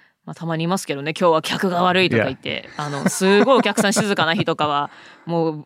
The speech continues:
Speaker 1: 楽屋で裏で芸人たちがね、
Speaker 2: Yeah.
Speaker 1: 「もうすごい今日はもうお客さんが静かだからもう大丈夫、大丈夫。Well, we don't really blame, but」なんか、
Speaker 2: Yeah.
Speaker 1: 傷の舐め合いをしたりしますけれどもね。
Speaker 2: Yeah.
Speaker 1: うん。
Speaker 2: Yeah. But, you know, if I... I'm talking to you, Terumi, and you don't understand, it means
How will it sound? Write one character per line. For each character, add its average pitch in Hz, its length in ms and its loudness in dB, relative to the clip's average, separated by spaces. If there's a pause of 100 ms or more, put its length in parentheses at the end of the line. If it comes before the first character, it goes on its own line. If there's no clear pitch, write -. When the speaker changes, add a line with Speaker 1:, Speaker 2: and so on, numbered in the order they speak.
Speaker 1:
楽 190 220 -2
屋 180 120 2
で 175 100 0
裏 175 200 0
で 135 300 -6
芸 170 160 -4
人 160 100 -2
た 151 140 -6
ち - 120 -12
が 95 100 -12
ね、 123 180 -14
Speaker 2:
Yeah. - 20 -12
Speaker 1:
「も 180 100 -6
う 170 40 -10
す - 160 -10
ご 208 80 -6
い 185 100 -6
今 208 120 -6
日 - 20 -2
は 165 160 0
も 165 80 -8
う - 20 -8
お - 40 -8
客 - 160 -14
さ 208 100 -8
ん 196 40 -6
が 185 140 -4
静 196 240 -8
か 170 120 -4
だ 156 100 -6
か 147 80 -8
ら 147 80 -6
も 151 180 -6
う - 60 -16
大 165 160 -4
丈 165 80 -6
夫、 - 20 -12
大 143 140 -6
丈 - 80 -14 (300)
夫。 240 40 0
Well, 233 140 4
we 294 80 4
don't 269 240 0
really 185 360 2
blame, 156 540 -2
but」 143 220 -4 (100)
な 160 120 -4
ん 139 40 -8
か、 135 100 -2
Speaker 2:
Yeah. - 180 -2 (280)
Speaker 1:
傷 202 260 -2
の 202 100 4
舐 185 120 4
め 185 120 2
合 185 100 2
い 190 40 2
を - 20 2
し - 80 -6
た 202 80 0
り 170 60 -4
し 180 100 0
ま 180 100 2
す - 60 -6
け 135 80 2
れ 131 80 -6
ど - 40 -4
も 127 120 0
ね。 311 200 -2 (120)
Speaker 2:
Yeah. 160 60 -6
Speaker 1:
う 143 180 -6
ん。 - 0 -
Speaker 2:
Yeah. - 120 -8 (460)
But, 147 240 0
you 180 100 -2
know, 131 160 4
if 165 100 2
I... 240 220 4 (300)
I'm 143 160 0
talking 143 320 4
to 120 100 0
you, 131 100 6
Terumi, 95 360 0
and 120 160 4
you 143 80 4
don't 127 160 4
understand, 101 600 -2 (140)
it 117 140 -2
means 123 500 4